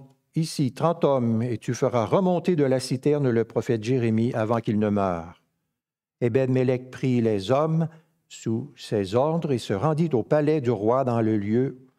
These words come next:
au-dessous du trésor. Il en sortit des lambeaux usés de vieux haillons et les descendit à Jérémie dans la citerne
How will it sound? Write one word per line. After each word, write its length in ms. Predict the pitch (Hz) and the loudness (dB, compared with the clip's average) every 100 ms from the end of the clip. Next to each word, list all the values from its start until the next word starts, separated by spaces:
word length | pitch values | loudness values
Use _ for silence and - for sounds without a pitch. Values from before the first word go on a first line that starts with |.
| _ _ - | _ _ -2
au-dessous 520 | 143 131 123 - 143 | 0 0 -2 -2 -2
du 160 | 120 | -2
trésor. 480 | - 131 107 113 101 | -2 -2 2 0 2
Il 120 | 113 | 0
en 60 | 151 | 0
sortit 320 | 143 170 254 | -2 -2 0
des 140 | 170 151 | 2 2
lambeaux 440 | 180 180 185 214 | 2 2 2 2
usés 480 | 214 247 190 131 180 | 2 0 0 0 0
de 100 | 131 | 0
vieux 340 | 113 101 190 - | -2 0 -2 0
haillons 440 | 147 147 123 147 135 | 0 2 2 2 2
et 40 | |
les 140 | 117 101 | 0 0
descendit 580 | 107 226 160 139 143 | -2 -2 -2 -2 0
à 60 | 127 | 0
Jérémie 380 | 113 123 123 143 | 0 0 0 2
dans 100 | 117 | 2
la 140 | 117 | 0
citerne 580 | - 104 123 123 127 131 | -2 -4 0 0 0 -2